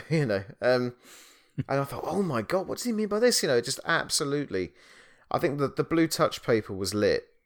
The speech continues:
then, and obviously the T V movie came along, and I,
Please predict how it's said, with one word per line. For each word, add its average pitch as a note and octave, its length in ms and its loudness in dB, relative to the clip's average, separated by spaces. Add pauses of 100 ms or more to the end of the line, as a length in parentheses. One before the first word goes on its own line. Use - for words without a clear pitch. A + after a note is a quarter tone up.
(160)
then, D#2+ 440 2 (200)
and A2 140 4
obviously A#2 320 2
the G2 100 -2
T D#3+ 220 6
V C3+ 140 4
movie G#2+ 280 2
came G2 280 0
along, F2+ 400 2
and G2 100 -2
I, G2 160 0